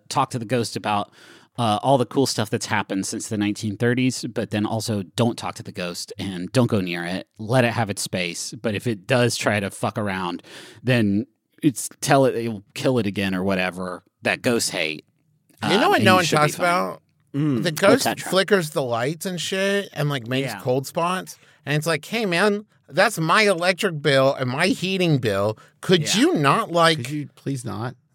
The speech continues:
Speaker 2: w-, I, hey, you're scaring me. That's fine. You're messing with my financials. I just bought a house. Do you know how hard that is?
Speaker 1: Yeah.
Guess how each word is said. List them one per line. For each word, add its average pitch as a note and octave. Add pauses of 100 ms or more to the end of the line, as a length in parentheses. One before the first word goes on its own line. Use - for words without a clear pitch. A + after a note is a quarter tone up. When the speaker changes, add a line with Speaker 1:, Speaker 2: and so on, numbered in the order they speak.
(100)
Speaker 2:
w-, E3
I, G3
hey, G3+
you're F#3
scaring F#3+
me. A2+
That's D3
fine. F#2 (220)
You're G#3
messing D4
with B3+
my A3
financials. G3
I B3
just D#4+
bought C#4
a G#3+
house. G#3
Do G#3+
you A#3+
know C#4+
how A3+
hard F#3+
that F4
is? A4 (120)
Speaker 1:
Yeah. A2